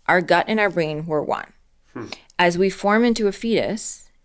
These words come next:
Speaker 1: it separates your brain and your gut, but it stays connected through what's called the vagus nerve. It's the second largest nerve in the body, next to your spinal cord. So literally, it is the second. So it, it connects the brain and the gut.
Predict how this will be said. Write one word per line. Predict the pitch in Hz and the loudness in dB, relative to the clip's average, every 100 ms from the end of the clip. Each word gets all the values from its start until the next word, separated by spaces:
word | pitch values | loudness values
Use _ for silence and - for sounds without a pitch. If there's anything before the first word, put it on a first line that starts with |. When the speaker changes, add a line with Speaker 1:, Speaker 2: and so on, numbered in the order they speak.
| _ - | _ -2
Speaker 1:
it | 170 | -2
separates | - 220 214 131 104 - - - | 2 0 2 -2 -4 -8 -14 -8
your | 165 | -4
brain | 175 160 160 156 | -2 -2 -2 -8
and | 160 | -8
your | 151 | -6
gut, | 156 214 175 - | 2 2 2 0
but | 170 | -2
it | 156 | -2
stays | - - 208 220 214 | -6 -2 0 2 0
connected | - 190 190 254 - 101 98 208 - _ | -4 -4 -2 -4 -2 -4 -4 -8 -20 _
through | - 202 | 2 4
what's | 190 170 | 4 2
called | - 190 165 | 0 -2 2
the | 180 | 2
vagus | 160 160 151 156 - | 2 4 4 0 -4
nerve. | 143 107 - - - _ - - - | -4 -6 -8 -16 -20 _ -20 -20 -6
It's | - 180 | -2 0
the | 196 | 0
second | - - 196 226 - - 160 | -2 0 -2 -2 -6 -10 -12
largest | 160 156 185 180 - | 0 2 4 2 -2
nerve | 175 156 | 0 0
in | 147 | 0
the | 147 | -4
body, | 98 110 - 233 294 _ _ _ _ | -2 -2 0 -2 -4 _ _ _ _
next | 180 - | -4 -2
to | - | -2
your | 214 | 0
spinal | 214 202 | 2 0
cord. | 190 - - - | 0 -6 -8 -6
So | 202 | -4
literally, | 185 240 254 190 | 2 4 6 4
it | 175 | 2
is | 175 | -2
the | |
second. | 180 202 202 - | -6 -6 -6 -6
So | - 190 | 2 4
it, | 202 | 4
it | - | 0
connects | - 202 196 - | -2 -2 -2 -4
the | - 165 | -4 -4
brain | 156 147 151 202 240 | -2 -2 0 0 0
and | 196 190 | -2 -4
the | |
gut. | 180 131 110 202 | -2 0 2 0